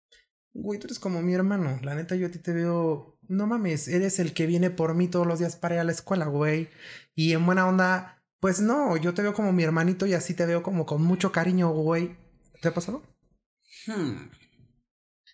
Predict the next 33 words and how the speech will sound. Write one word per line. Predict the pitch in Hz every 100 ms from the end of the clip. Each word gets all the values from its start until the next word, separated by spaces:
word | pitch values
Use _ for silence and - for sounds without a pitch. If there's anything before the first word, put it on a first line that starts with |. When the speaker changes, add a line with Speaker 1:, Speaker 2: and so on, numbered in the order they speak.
| _ _ _
Speaker 2:
Me | 117
ha | 123 -
pasado. | 123 123 - 143 147 147 143 139 143 151 151 156 151 - _ _ _ _
Speaker 1:
¿Que | - 143
te | 139
digan | 143 147
mejor | 135 131 151
como | 165
amigos? | 135 120 196 - -
Speaker 2:
Eh... | 165 175 180 175 175 170 175 165 165 - - - _ _ _ _ _ _ _ _ _ _ -
o | 175
sea, | 160 190
sí. | - 175 202 226 269 339 - - -
<laughs> | - - - - - - -
Sí, | 120
sí | 120
me | 120
pasó. | - - - - _
Varias | 120 123 117
Speaker 1:
Ok. | 101
Speaker 2:
veces. | 101 - - _ - -
Speaker 1:
Y | 196 190 208 - -
le | 151 147
dijiste, | 131 127 147 - -
sí, | 131
vari-, | 117 117 -
eso | 139 175
es, | -
eso | 170 196
es |
un | 208 196
tema, | 170 180 180 - - - - _ -
ay, | - -